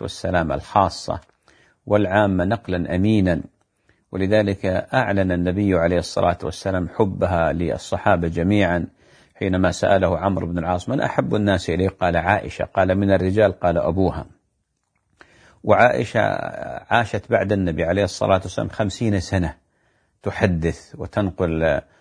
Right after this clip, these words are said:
هذا الدين للناس، وأنعم الناس و-، بعلمها وتفيأ ظلال فقهها، ولذلك أصبحت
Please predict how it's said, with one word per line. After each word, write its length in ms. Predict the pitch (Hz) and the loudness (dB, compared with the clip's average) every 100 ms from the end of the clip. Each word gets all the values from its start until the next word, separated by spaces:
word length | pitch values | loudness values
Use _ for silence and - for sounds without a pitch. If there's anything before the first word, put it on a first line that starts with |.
| _ _ | _ _
هذا 240 | - 95 90 | -4 -2 0
الدين 500 | 80 90 98 82 64 - _ _ _ - | 0 2 2 0 -4 -14 _ _ _ -6
للناس، 680 | 90 90 95 92 78 - | -2 0 0 0 -4 -8
وأنعم 1040 | 92 87 82 - 113 - - 120 98 92 92 | -2 0 0 0 -2 -2 -2 0 2 0 0
الناس 580 | 90 92 87 85 - - | 0 0 -2 -4 -10 -6
و-، 420 | 82 82 80 50 50 50 | -2 0 0 -2 -6 -8
بعلمها 1000 | 50 50 - 87 92 95 90 82 85 85 85 | -10 -10 -4 0 2 4 2 0 -2 -2 -2
وتفيأ 1300 | 85 87 85 - - _ - _ - 92 113 110 95 | 0 2 2 -2 -10 _ -20 _ -14 -2 2 4 2
ظلال 600 | 85 90 90 95 95 82 | 2 2 4 4 4 2
فقهها، 680 | - 113 - 85 90 85 - _ _ _ _ _ | 0 -2 -2 -2 -2 -2 -6 _ _ _ _ _
ولذلك 880 | - 95 85 82 95 104 98 90 - | 0 2 4 2 2 4 2 0 0
أصبحت 840 | 90 - - 104 - 90 - 90 | -2 0 -4 -6 -8 -6 -6 -6